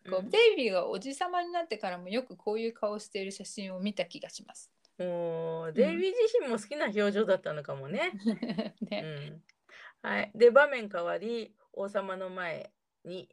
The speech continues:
Speaker 2: えーと、隣にビダルがいます。
Speaker 1: うん。
Speaker 2: で、シャザールが「未来の王子様」で紹介すると、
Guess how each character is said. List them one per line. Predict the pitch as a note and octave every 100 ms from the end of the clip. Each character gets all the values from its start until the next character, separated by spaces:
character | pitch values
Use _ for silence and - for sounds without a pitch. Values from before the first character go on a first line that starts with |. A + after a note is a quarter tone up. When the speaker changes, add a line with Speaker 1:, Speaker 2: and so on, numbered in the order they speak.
| -
Speaker 2:
え | D3+ D3 C#3 C#3
ー |
と、 | D3 D3 D3 - - -
隣 | G3+ B3 B3
に | A#3+
ビ | A#3
ダ | C4+ F#3+
ル | C#3+
が | D#3+ A3+ -
い | D3
ま | - -
す。 | - _ _ -
Speaker 1:
う | F#3
ん。 | F3 _
Speaker 2:
で、 | G3 G3+
シ | A3
ャ |
ザ | A3+ A#3
ー |
ル | G3
が | E3 E3+ -
「未 | E3+ G3+
来 | F#3 F3
の | D#3 E3+
王 | E3
子 | D3+
様」 | C#3+ - - - _ _
で | G3+ F#3+ -
紹 | - E3+
介 | E3 E3
す | E3+
る | E3+ E3+
と、 | C#4 C#4